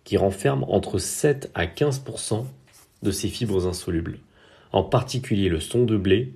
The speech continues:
les fibres étant contenues dans l'env-, l'enveloppe du grain, les graines oléagineuses, comme la peau des amandes par exemple, les pâtes complètes, l'épeautre,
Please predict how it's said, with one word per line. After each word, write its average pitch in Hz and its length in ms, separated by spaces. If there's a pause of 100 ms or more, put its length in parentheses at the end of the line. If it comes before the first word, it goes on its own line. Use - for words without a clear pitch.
(140)
les 90 120
fibres 107 580
étant - 260
contenues 107 360
dans 92 120
l'env-, 87 300
l'enveloppe 85 360
du 85 120
grain, 76 280 (800)
les 98 140
graines 131 360
oléagineuses, 110 800
comme 87 180
la 87 120
peau 113 320
des 95 160
amandes 101 340
par - 160
exemple, 101 400 (580)
les 95 120
pâtes 143 280
complètes, - 680 (100)
l'épeautre, 123 720